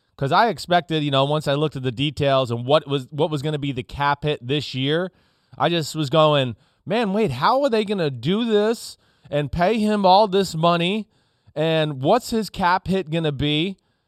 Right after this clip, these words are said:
And now how are they gonna fix their football team?" Because as we've talked about, I mean, there, there's issues. Yeah, there's, there's still some high-end talent at certain positions,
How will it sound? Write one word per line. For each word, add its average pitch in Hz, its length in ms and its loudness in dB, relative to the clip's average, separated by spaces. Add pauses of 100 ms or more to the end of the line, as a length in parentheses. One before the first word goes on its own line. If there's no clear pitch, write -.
(120)
And 175 140 0
now 202 220 6
how 196 220 6
are 277 60 6
they 247 140 4
gonna 214 220 2
fix 190 320 -2
their 208 120 2
football 220 460 4
team?" 123 360 -4 (200)
Because 180 580 -2
as 202 240 2
we've 214 200 -4
talked 240 320 2
about, 143 440 2
I 147 60 -6
mean, 190 220 -2
there, 214 160 -2
there's 185 320 0
issues. 180 600 -2
Yeah, 226 140 2
there's, 208 320 0
there's 220 220 0
still 240 200 2
some 220 200 -4
high-end 190 440 0
talent 214 380 0
at 139 80 -4
certain 139 300 -4
positions, 127 640 -4